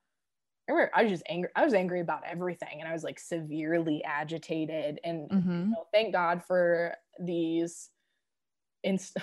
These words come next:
Speaker 1: <laughs> these different Instagram accounts of women that are trying, you know, that are lactation consultants
Speaker 2: Mm-hmm.
Speaker 1: and are, s-, you know, <sighs>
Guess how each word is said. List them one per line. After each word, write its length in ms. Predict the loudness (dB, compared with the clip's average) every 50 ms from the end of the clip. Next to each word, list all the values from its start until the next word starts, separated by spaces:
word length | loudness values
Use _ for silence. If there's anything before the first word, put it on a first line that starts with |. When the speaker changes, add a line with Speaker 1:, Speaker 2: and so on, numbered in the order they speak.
| -8
Speaker 1:
<laughs> 120 | -8 -2 0
these 160 | 0 0 0
different 380 | -4 -12 -6 -2 0 0 0 2
Instagram 580 | 0 -2 -2 -4 -4 0 2 4 4 4 4
accounts 420 | 4 4 4 4 4 2 0 2 2
of 140 | 2 4 4
women 400 | 2 2 2 4 4 4 4 6
that 120 | 6 6 6
are 160 | 6 6 4
trying, 720 | 2 0 -2 -2 0 2 2 2 0 0 0 -2 -2 -2
you 100 | -2 0
know, 140 | 0 0 2
that 140 | 2 2 2 4
are 280 | 4 4 4 2 2 -4 -18 -20 _ _ _ _ _ _ _ _ _ 4
lactation 760 | 4 4 4 2 4 4 4 4 2 2 2 2 4 2 0
consultants 840 | 0 -2 -2 -4 0 2 2 2 4 2 0 0 -2 -2 -4 -6 -4
Speaker 2:
Mm-hmm. 100 | -4 -4
Speaker 1:
and 140 | -2 0 0
are, 180 | 2 4 2
s-, 240 | 2 0 -2 -10 -12 _
you 140 | -4 -4 -2
know, 280 | -2 -2 -4 -4 -6 -8 -10 -16 _ _ _ _ _ -14 -14 -10 -8
<sighs> 40 | -8